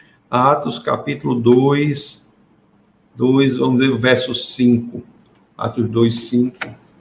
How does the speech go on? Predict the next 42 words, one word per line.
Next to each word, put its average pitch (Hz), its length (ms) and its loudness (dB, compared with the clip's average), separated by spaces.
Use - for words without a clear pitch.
Então, 139 120 -2
as 143 80 2
Escrituras 185 460 4
dizem 214 280 6
isso - 160 2
aqui, 320 360 4
ó. 87 120 6
O - 40 -4
que - 80 -4
as 123 100 4
Escrituras 131 540 0
dizem 170 280 4
é - 20 0
isso 185 140 0
aqui, 233 260 2
Jesse, 90 400 0
ó. 85 240 0
Olha 110 100 -2
o - 20 -2
que 135 60 0
as 120 100 4
Escrituras 117 540 0
dizem. - 240 -10
É, 92 640 2
"Havia 127 300 4
em 208 40 4
Jerusalém 143 580 4
judeus 120 520 4
tementes 135 480 2
a 127 80 4
Deus, 110 380 2
vindo 135 140 2
de 135 80 0
todas 160 260 0
as 160 80 0
nações 151 380 -2
do 185 140 0
mu-, 120 380 2
mundo. 113 480 2
Ouvindo-se 208 1040 4
o 269 160 4
som, 143 720 2